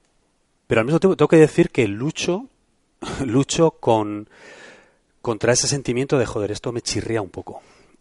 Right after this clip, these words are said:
Y, y puedo entender, además, si eso me pasa a mí, puedo entender cómo lo percibe gente que está a años luz de mi posición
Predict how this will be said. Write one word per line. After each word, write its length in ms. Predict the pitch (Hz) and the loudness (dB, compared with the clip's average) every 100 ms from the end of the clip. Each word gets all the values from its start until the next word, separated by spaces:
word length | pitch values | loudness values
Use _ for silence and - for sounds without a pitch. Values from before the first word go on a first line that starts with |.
| _ | _
Y, 160 | 135 123 - | -8 -8 -8
y 100 | 123 | -2
puedo 240 | 135 143 | 0 2
entender, 420 | 147 135 131 135 | 0 -2 0 0
además, 300 | 127 120 135 | 0 -2 -4
si 280 | - - 120 | -6 -8 -6
eso 160 | 135 165 | -4 -4
me 120 | 147 | -2
pasa 240 | 131 - | -4 -6
a 20 | 110 | -8
mí, 180 | 131 - _ _ _ _ _ _ | -10 -14 _ _ _ _ _ _
puedo 260 | - 127 135 | -4 0 0
entender 480 | 135 131 120 135 143 | 0 -2 0 0 0
cómo 240 | 135 131 | -2 0
lo 120 | 127 | 0
percibe 600 | - 110 - 135 131 160 - _ _ _ _ _ - | 0 -4 -4 -6 -4 -4 -8 _ _ _ _ _ -6
gente 420 | - 127 - 123 | -2 -2 0 -2
que 80 | 110 | -2
está 260 | - 120 | -6 -4
a 200 | 123 101 | -4 -4
años 380 | 110 120 120 - | -6 -6 -8 -6
luz 180 | 117 131 | -6 -6
de 100 | 113 | -8
mi 160 | 98 | -8
posición 800 | 95 - 92 98 - 107 101 95 | -12 -16 -16 -12 -6 -6 -8 -16